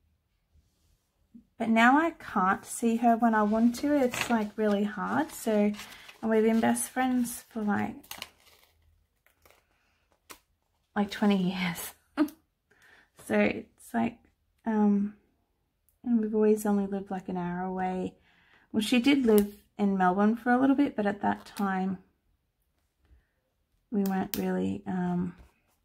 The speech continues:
like, we we're still friends and everything, but we weren't really close. Like, we weren't as close as to what we were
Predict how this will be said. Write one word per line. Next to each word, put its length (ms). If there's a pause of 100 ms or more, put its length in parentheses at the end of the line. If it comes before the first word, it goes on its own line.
(1160)
like, 220
we 80
we're 160
still 300
friends 340
and 80
everything, 380
but 100
we 80
weren't 240
really 220
close. 500 (3500)
Like, 200
we 120
weren't 160
as 160
close 460
as 300
to 160
what 200
we 160
were 380